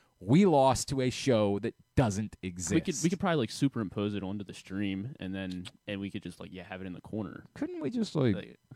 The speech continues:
Speaker 1: copy the picture that they
Speaker 2: Oh,
Speaker 1: sent,
Speaker 2: yeah,
Speaker 1: the
Speaker 2: even
Speaker 1: mock-up,
Speaker 2: better.
Speaker 1: and we don't have to pay for it? Couldn't we go, I mean, I'm not encouraging people to steal other people's work, but, like, seriously, I mean, they've spammed me with enough emails at this point that I feel like I wouldn't feel all that bad about it. <sighs>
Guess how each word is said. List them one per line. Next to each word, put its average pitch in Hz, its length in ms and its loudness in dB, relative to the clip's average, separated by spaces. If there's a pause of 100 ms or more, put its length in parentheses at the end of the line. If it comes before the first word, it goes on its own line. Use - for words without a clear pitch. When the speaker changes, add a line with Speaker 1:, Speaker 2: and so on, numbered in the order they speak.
(220)
Speaker 1:
copy 147 340 0
the 98 100 0
picture 131 580 2
that 127 180 -2
they - 80 4
Speaker 2:
Oh, 190 40 4
Speaker 1:
sent, 185 120 0
Speaker 2:
yeah, 160 320 6
Speaker 1:
the 90 80 4
Speaker 2:
even 95 100 6
Speaker 1:
mock-up, 127 340 6
Speaker 2:
better. - 160 2
Speaker 1:
and 87 240 2
we 101 80 4
don't 110 160 6
have - 0 -
to 85 80 -2
pay 107 260 2
for 107 400 2
it? 98 60 -2
Couldn't 120 160 0
we 113 80 2
go, 107 100 4
I 104 160 4
mean, 113 140 6
I'm 110 100 6
not 127 260 6
encouraging 110 560 6
people 104 220 0
to 92 80 0
steal 104 300 2
other 95 120 0
people's 90 360 -4
work, 120 300 2
but, 92 120 0
like, 80 160 -2
seriously, 82 600 0
I - 20 -4
mean, 87 140 -2
they've 98 100 0
spammed 110 400 2
me 95 100 4
with 90 140 2
enough 90 140 0
emails 80 360 0
at - 80 -8
this - 120 -8
point - 200 -4
that 76 80 -4
I 78 40 -6
feel 95 180 -2
like 82 220 -6 (360)
I 120 80 4
wouldn't 120 220 4
feel 104 160 4
all 104 160 6
that 95 160 2
bad 92 200 0
about 78 280 -4
it. 90 80 -12 (1120)
<sighs> - 80 -6